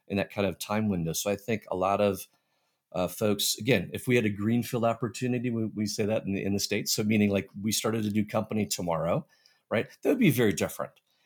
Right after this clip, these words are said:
In the same way that you can embrace big data or A I or cloud solutions, if we're a brand new company, you and I go off and we start this motorcycle company, very different conversation.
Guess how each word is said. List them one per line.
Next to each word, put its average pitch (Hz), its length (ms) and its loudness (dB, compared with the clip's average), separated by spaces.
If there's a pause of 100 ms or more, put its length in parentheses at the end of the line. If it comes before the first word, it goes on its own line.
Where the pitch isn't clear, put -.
In 139 80 4
the 160 60 8
same 165 300 4
way 151 80 6
that 123 160 2
you 123 140 2
can 127 180 0
embrace 104 720 2 (160)
big 107 240 2
data 90 460 4 (200)
or 95 300 -2
A 98 240 0
I 98 600 -2
or 98 140 -2
cloud 120 380 -4
solutions, 101 420 -2
if 127 160 -4
we're 143 60 4
a 120 60 0
brand 113 260 0
new 90 100 -4
company, 85 320 -6
you 95 80 0
and 110 100 2
I 107 60 4
go 98 160 0
off 87 220 0
and 101 40 -4
we 87 40 -2
start - 240 -2
this - 180 -4
motorcycle - 480 0
company, - 440 -8 (440)
very 156 160 4
different 113 300 -2
conversation. 80 580 -2